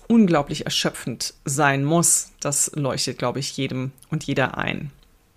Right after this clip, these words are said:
Wenn du also während des Essens auf dem Handy scrollst, ähm, Fernsehen schaust oder vielleicht sogar arbeitest,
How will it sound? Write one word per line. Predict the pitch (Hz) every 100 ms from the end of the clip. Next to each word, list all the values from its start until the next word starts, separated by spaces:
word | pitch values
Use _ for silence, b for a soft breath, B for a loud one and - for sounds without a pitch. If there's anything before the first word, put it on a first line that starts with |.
| _ _ _ -
Wenn | 165 147
du |
also | 120 156 143
während | 147 151
des | 151
Essens | - 175 180 165 B B B B B B -
auf | 175
dem | 190
Handy | 196 190
scrollst, | 190 190 165 160 165 165 - -
ähm, | 165 160 160 165
Fernsehen | 180 180 180 170
schaust | - 170 160 160 156 160 - -
oder | 190 196 190 170 -
vielleicht | 170 160 170
sogar | 165 147 -
arbeitest, | 156 226 247 147 127 131 175 160 208 -